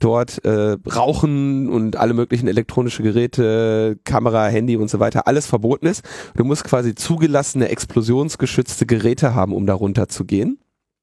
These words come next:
Äh, deswegen hatten wir ein explosionsgeschütztes Diktiergerät, Baujahr neunzehnhundertneunundachtzig,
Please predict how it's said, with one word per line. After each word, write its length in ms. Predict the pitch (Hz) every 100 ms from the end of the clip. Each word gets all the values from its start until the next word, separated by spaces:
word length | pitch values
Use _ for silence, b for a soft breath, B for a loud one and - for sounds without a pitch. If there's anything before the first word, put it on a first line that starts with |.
| _ _ _ _ B B B B B B
Äh, 180 | 120
deswegen 440 | 117 131 - 151 131
hatten 280 | 156 147 127
wir 280 | 131 120
ein 180 | 110 120
explosionsgeschütztes 1400 | - - - 123 110 123 180 220 - 139 143 - - 123
Diktiergerät, 1040 | - 117 - - 170 220 170 180 165 170 -
Baujahr 340 | 117 139 120
neunzehnhundertneunundachtzig, 1300 | 123 120 123 117 117 139 - 147 - - - 277